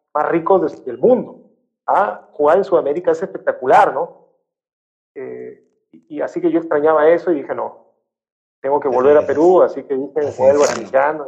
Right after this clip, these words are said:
Speaker 1: No, no me importa, yo vuelvo a Cienciano.
Speaker 2: <laughs>
Speaker 1: Así es.
Speaker 2: Julio, ah, una de las últimas preguntas ya pa-, ya para ir, ir terminando. ¿Tú cómo ves a lo-, a los deportistas actuales en cuanto al tema mental, no? Ah,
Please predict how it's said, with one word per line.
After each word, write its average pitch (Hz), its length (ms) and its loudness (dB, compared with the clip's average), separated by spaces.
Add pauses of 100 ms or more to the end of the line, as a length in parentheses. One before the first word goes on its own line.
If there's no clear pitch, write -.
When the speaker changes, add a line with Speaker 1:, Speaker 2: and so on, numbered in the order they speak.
(160)
Speaker 1:
No, 135 280 2
no 147 80 0
me 160 80 0
importa, 143 380 0
yo 135 120 0
vuelvo 147 200 4
a 147 40 0
Cienciano. 123 360 -10 (840)
Speaker 2:
<laughs> - 580 -8
Speaker 1:
Así 113 260 -4
es. 123 120 0
Speaker 2:
Julio, 143 360 -2 (340)
ah, 117 600 -6 (360)
una 147 180 -6
de 143 60 -2
las 131 140 -4
últimas 139 360 -6
preguntas 120 340 -6
ya 123 180 -6
pa-, 123 100 -10
ya 113 180 -4
para 120 160 -4
ir, 117 140 -10
ir 117 440 -12
terminando. 110 720 -10 (360)
¿Tú 170 100 -10
cómo 180 240 2
ves 170 200 4
a 165 60 -2
lo-, 156 120 -6
a 139 80 -12
los 117 160 -12
deportistas 131 580 -10
actuales 127 520 -6
en 117 120 -14
cuanto 107 240 -16
al 104 100 -16
tema 120 200 -12
mental, 104 640 -10
no? 101 340 -18
Ah, 104 500 -20